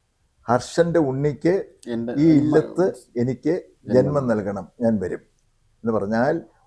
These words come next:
Speaker 1: ഒരു ഇന്ത്യൻ ചെറുപ്പക്കാരനെ വിവാഹം
Speaker 2: വിവാഹം
Speaker 1: ചെയ്ത്
Speaker 2: കഴിക്കാൻ പോകുന്നു, പ്രണയിക്കുന്നു.
Speaker 1: ഇന്ത്യക്കാരിയായി മാറാനാണ് അവൾ
Speaker 2: ആഗ്രഹിക്കുന്നു.
Speaker 1: ആഗ്രഹിക്കുന്നത്. അമ്മ സൈറ എന്നുള്ള പേരും പയ്യെ മാറ്റിയിട്ട് അവളെ വിളിക്കുന്ന പേര് ശിവാനി എന്നാണ്.
Speaker 2: <laughs>
Speaker 1: ഏ?
Speaker 2: ഉം.
Speaker 1: സൈറയിൽ നിന്ന്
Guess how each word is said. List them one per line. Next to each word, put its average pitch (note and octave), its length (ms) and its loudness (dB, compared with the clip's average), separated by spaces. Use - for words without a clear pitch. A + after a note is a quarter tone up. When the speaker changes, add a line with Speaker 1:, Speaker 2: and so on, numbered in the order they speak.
Speaker 1:
ഒരു A#2 160 -2
ഇന്ത്യൻ C#3+ 300 -2
ചെറുപ്പക്കാരനെ B2 680 -2
വിവാഹം A2+ 300 -4
Speaker 2:
വിവാഹം A2+ 180 -4
Speaker 1:
ചെയ്ത് A2 120 -2
Speaker 2:
കഴിക്കാൻ G#2 200 -2
പോകുന്നു, F#2 240 -10
പ്രണയിക്കുന്നു. G2+ 280 -4
Speaker 1:
ഇന്ത്യക്കാരിയായി D#3 800 4
മാറാനാണ് A#2 540 -2
അവൾ G#2+ 120 -4
Speaker 2:
ആഗ്രഹിക്കുന്നു. - 400 -12
Speaker 1:
ആഗ്രഹിക്കുന്നത്. F2+ 680 -14
അമ്മ C#3 180 0
സൈറ A#2+ 200 6
എന്നുള്ള B2+ 220 -2
പേരും B2+ 300 2
പയ്യെ A#2 320 2
മാറ്റിയിട്ട് G#2+ 420 -2
അവളെ G#2+ 220 0
വിളിക്കുന്ന G#2+ 420 -4
പേര് G2+ 200 -6
ശിവാനി C3 560 -2
എന്നാണ്. F2+ 340 -12
Speaker 2:
<laughs> - 560 -20
Speaker 1:
ഏ? - 20 -6
Speaker 2:
ഉം. F2 80 -10
Speaker 1:
സൈറയിൽ D#3 480 4
നിന്ന് D#3+ 160 -2